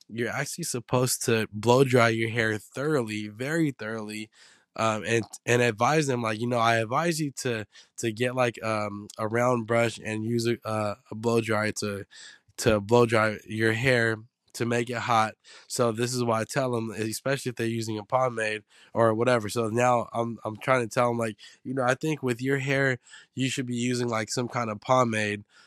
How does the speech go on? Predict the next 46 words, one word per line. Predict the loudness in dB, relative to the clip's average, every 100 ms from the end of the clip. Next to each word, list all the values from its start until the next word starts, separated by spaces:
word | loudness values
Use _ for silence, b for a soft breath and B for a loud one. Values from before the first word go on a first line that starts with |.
| b 0
Um, | 2 2 0 -6
so, | -4 -2 0
and | 0 0
then | 0 -2 0
I | 0
have, | 2 2
like, | 2 -4 -2
all | 2 2
the | 2 -6 _
pomades | -6 -4 -4 -8 -12 -10
at | -8 -6
my | -8
station, | -6 -4 -4 -8 -14 -14 B B B -4
and | 2
I'll | 2 2
open | 2 4 4
up | 0 -2
the |
lid, | -2 0 -2 -4 -14 -6
let | -4 -2
them | -4
smell | -2 0 0
it. | -2 -4
It |
smells | -6 0 0 0
good. | 2 4 2 -4 B B B B B _ _ _ _ _ _ -6
I'll | -4
put | 0 2
the | 2
pomade, | 4 4 6
I'll | 2
show | 2 2
them | 2 2
how | 2
much | 2 2
I'm | 0 0
using | 0 0 2
it, | 2 2
and | -4
then | -2 -2
I'll | -4
face | -2 -2 -2
them | -4
towards | -2 -2 -2
the |
mirror, | -2 0 -2